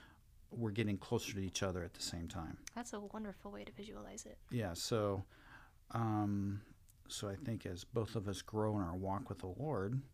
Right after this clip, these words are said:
Speaker 1: and we talk about that, and then we, uh, that just brings us together as well. That's why it's so important. I just encourage you to marry somebody who has the same spiritual base. So I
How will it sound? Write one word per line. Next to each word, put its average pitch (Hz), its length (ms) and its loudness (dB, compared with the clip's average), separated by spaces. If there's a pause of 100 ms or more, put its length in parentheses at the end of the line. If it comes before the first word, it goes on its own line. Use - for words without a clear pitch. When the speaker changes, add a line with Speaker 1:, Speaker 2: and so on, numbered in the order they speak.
(800)
Speaker 1:
and 98 200 0
we 92 100 -2
talk 156 320 -2
about 85 300 -2
that, 80 320 -4 (600)
and 98 180 -2
then 101 260 -2
we, 104 280 -4
uh, 98 60 -4 (340)
that 113 160 -4
just 110 280 -4
brings 101 280 2
us 92 180 -2
together 92 460 -2
as 85 120 -8
well. 90 200 -2
That's 113 280 0
why 110 120 4
it's - 120 10
so 120 140 8
important. 107 540 4 (400)
I - 40 0
just 95 120 -2
encourage 92 460 0
you 143 160 4
to 98 120 4 (160)
marry 107 240 6
somebody 101 380 4
who 101 40 2
has 98 140 0
the 92 60 0
same 101 300 4
spiritual 101 380 2
base. 127 360 2 (1300)
So 117 280 4
I 107 200 4